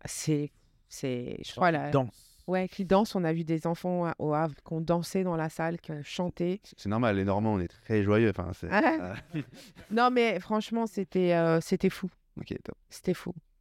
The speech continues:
Speaker 3: Super. Encore un grand, grand, grand, grand merci, euh, d'avoir été avec nous sur Génération Déterminée.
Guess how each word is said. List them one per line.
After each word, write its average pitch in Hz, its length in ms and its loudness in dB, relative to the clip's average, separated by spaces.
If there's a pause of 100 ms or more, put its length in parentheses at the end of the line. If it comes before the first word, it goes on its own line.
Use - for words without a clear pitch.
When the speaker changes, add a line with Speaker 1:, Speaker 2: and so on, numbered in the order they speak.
(120)
Speaker 3:
Super. - 260 -14 (340)
Encore 104 260 2
un 90 80 2
grand, 101 380 2
grand, 101 300 2
grand, 92 240 2
grand 95 200 0
merci, 104 560 0
euh, 87 180 -2
d'avoir 92 220 2
été 92 160 0
avec 87 220 0
nous 98 60 -2
sur - 140 -4
Génération 90 680 2
Déterminée. 92 600 2